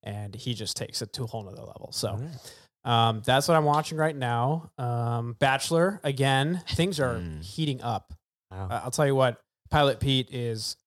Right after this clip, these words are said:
Speaker 1: an idiot. He's just
Speaker 2: <laughs>
Speaker 1: letting things get out of control. Uh, if he has any more than, like, three kids,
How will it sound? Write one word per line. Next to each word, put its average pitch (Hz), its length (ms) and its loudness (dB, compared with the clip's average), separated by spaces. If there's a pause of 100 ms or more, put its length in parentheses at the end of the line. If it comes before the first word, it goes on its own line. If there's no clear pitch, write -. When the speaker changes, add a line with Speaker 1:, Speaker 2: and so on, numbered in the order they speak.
Speaker 1:
an 120 220 -14
idiot. 110 400 -14 (240)
He's 131 260 2
just 131 180 0
Speaker 2:
<laughs> - 0 -
Speaker 1:
letting 123 260 2
things 120 340 -4
get 135 260 -2
out 120 200 0
of 117 100 -10
control. 104 520 -12 (600)
Uh, 117 160 -6
if 135 200 -4
he 190 120 6
has 175 200 8
any 151 180 6
more 139 220 6
than, 135 140 4
like, 123 180 0
three 131 220 -4
kids, 127 540 0